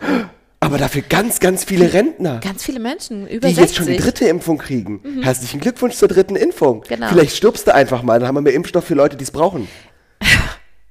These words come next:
Speaker 2: Nein, also, also, <laughs> so wütend bin ich nicht, Julian.
Speaker 1: Ich
Speaker 2: Aber,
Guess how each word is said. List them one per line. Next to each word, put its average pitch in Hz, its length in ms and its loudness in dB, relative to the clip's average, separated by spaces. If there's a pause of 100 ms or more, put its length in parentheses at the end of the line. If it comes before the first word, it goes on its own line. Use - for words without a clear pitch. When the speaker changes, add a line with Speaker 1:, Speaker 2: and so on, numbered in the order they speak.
(360)
Speaker 2:
Nein, - 260 -12
also, 190 280 -6 (680)
also, 185 280 0 (340)
<laughs> - 300 -10
so 247 260 4
wütend 233 220 0
bin 190 100 4
ich 190 100 -4
nicht, 170 180 -8
Julian. 147 340 -10 (420)
Speaker 1:
Ich 208 120 2
Speaker 2:
Aber, 202 160 4